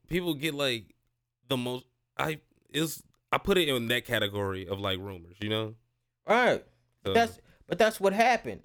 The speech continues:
Speaker 2: You know, that, that's all of a sudden what I started hearing. And, and I'm looking at the situation like, this shit don't even sound real.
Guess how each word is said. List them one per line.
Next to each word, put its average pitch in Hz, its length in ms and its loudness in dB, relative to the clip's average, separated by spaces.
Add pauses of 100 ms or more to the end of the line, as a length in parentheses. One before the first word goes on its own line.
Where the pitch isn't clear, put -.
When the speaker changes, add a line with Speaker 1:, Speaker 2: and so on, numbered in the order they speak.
(520)
Speaker 2:
You 202 80 6
know, 196 140 6
that, 202 300 4
that's 208 160 2
all 196 160 6
of 185 80 4
a 185 60 4
sudden 185 280 4
what 180 140 4
I 180 80 6
started 180 340 4
hearing. 202 460 2 (440)
And, 175 140 4
and 185 180 6
I'm 170 140 4
looking 190 320 4
at 165 140 2
the 165 60 -2
situation 170 760 2
like, 160 320 4 (880)
this - 120 0
shit 180 180 4
don't 170 180 4
even 156 200 2
sound 170 440 2
real. 233 460 2